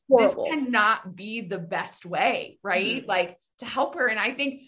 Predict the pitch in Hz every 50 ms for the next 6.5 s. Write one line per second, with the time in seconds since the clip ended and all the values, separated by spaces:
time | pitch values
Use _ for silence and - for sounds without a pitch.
0 | _ _ - 269 - - 277 285 285 294 339 311 269 247 202 - - 202 202 214
1 | 220 233 - - 196 175 180 208 220 226 196 190 175 156 160 170 185 202 226 233
2 | 214 - 202 180 170 170 143 139 - - - - 165 165 165 170 170 180 170 175
3 | 170 208 254 262 254 180 160 160 165 151 170 175 170 - - 202 202 196 - -
4 | 196 196 214 240 247 233 208 190 180 165 156 160 - _ _ _ _ _ _ -
5 | 165 165 185 185 175 - 175 190 185 190 185 196 180 185 220 254 247 220 196 185
6 | 185 175 - - 165 156 151 139 -